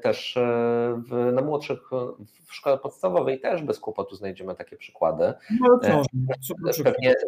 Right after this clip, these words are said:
Speaker 1: dużo bardziej takie wyraziste, bo chociażby Karolcia, czy, e, czy kontynuacja Witaj Karolciu z zaczarowaną niebieską kredką, która tutaj, e, wciela w życie każdy rysunek,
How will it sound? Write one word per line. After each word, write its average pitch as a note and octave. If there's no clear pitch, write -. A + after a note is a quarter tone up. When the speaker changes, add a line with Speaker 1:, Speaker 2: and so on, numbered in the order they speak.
Speaker 1:
dużo C#3
bardziej C3+
takie B2
wyraziste, B2+
bo G#2
chociażby A2
Karolcia, G#2
czy, -
e, G#2+
czy -
kontynuacja A#2+
Witaj A#2
Karolciu G2
z A2+
zaczarowaną G#2+
niebieską A#2+
kredką, G#2+
która G2+
tutaj, G2+
e, G2+
wciela A2+
w G#2+
życie G#2+
każdy A2
rysunek, G#2+